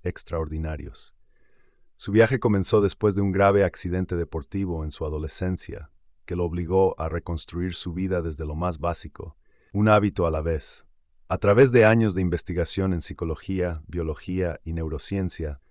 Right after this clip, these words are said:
transformó su experiencia en un sistema práctico que cualquiera puede aplicar. Ese sistema se convirtió en Hábitos Atómicos,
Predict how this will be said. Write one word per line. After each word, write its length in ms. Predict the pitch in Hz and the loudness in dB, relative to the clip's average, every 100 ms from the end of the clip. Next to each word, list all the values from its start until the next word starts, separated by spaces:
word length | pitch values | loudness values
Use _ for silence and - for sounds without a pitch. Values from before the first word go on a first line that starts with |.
| _ | _
transformó 500 | - 95 - 101 104 | -4 -4 0 0 2
su 140 | 117 107 | 2 -2
experiencia 640 | - 95 92 95 90 87 | -2 -2 0 0 0 -2
en 80 | 85 | -2
un 100 | 90 | -4
sistema 480 | - 85 - 90 85 | -6 -8 -4 -4 -4
práctico 720 | - 95 - 80 - 78 - | -2 -2 -4 -14 -10 -10 -10
que 120 | - | -16
cualquiera 480 | - 82 - 104 98 | -6 -6 -4 -2 -2
puede 200 | - 85 | -2 -6
aplicar. 540 | 76 - - 73 67 _ _ _ _ _ _ _ _ | -6 -10 -12 -12 -12 _ _ _ _ _ _ _ _
Ese 220 | 101 117 | -6 -4
sistema 500 | 107 101 - 117 98 | -4 -4 2 2 2
se 160 | - 90 | -2 -4
convirtió 720 | 87 82 78 - 95 95 82 - | -4 -4 -6 0 2 2 -2 -8
en 160 | 85 | -2
Hábitos 400 | 90 92 - 82 | 0 0 -2 -6
Atómicos, 800 | - - 82 73 - - - - | -6 -4 -6 -6 -10 -18 -20 -20